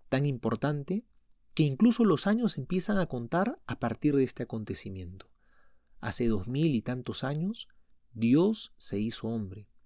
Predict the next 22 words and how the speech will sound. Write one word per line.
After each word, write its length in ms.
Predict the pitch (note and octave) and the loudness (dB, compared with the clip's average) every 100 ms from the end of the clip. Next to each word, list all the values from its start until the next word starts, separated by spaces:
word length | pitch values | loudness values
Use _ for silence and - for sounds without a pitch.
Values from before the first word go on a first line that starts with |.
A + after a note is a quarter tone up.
| _ _ _ _ | _ _ _ _
y 100 | - | -10
por 200 | A#2 A2+ | -4 2
ella 400 | D3 C#3 F#2+ G2 - - | 2 2 -2 -8 -18 -14
ha 80 | - | -8
entrado 460 | A2+ A2 A#2 A#2 G#2+ | -8 -4 -2 0 0
Dios 240 | A#2 A2 | -2 -4
en 80 | G#2+ | -6
el 140 | F#2+ | -8
mundo, 400 | G2 G#2+ F#2+ G2 - - - - | -6 -6 -8 -14 -18 -20 -14 -4
y 80 | |
a 100 | C3+ | -2
través 340 | - A2 D3 D#3 | 0 0 2 2
de 120 | C#3+ | 4
ella 420 | G3+ C#3+ F2+ G2 - _ _ - | 4 2 -2 -12 -20 _ _ -14
se 180 | - | -8
nos 200 | G#2+ - | -8 -8
invita 320 | G#2+ E3 E3 G#2+ | -6 -6 -6 -6
a 40 | |
todos 340 | - G3 G#3 C#3+ | 0 2 2 0
nosotros 640 | A2+ F#3+ E3 - G#2 - - - - | -2 -4 -4 -6 -20 -20 -20 -20 -20
a 120 | - G2+ | -12 -6
celebrar 600 | G2+ G2 G#2 C3 G3+ | -4 -4 -2 -2 -4